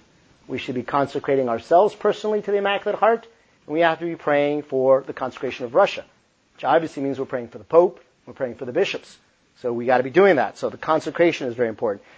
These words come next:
Then you have that S, which is the brown scapular. The S is for the scapular. You're supposed to be wearing your brown scapular.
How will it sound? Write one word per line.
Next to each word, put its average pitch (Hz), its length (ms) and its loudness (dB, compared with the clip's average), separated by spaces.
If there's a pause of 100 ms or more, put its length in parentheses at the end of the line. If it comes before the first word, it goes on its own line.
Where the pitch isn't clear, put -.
Then 139 140 -2
you 143 60 0
have 131 120 2
that 131 120 0
S, 165 360 4
which 147 220 -4
is 120 120 -8
the 113 80 -16
brown 117 280 -4
scapular. 165 760 -2
The 131 140 -10
S 131 120 -14
is 127 80 -16
for 113 120 -12
the 104 60 -18
scapular. 147 440 -2
You're 131 80 -8
supposed 127 220 -10
to 131 80 -8
be 117 40 -8
wearing 143 300 0
your 160 80 -2
brown 151 220 0
scapular. 165 520 -4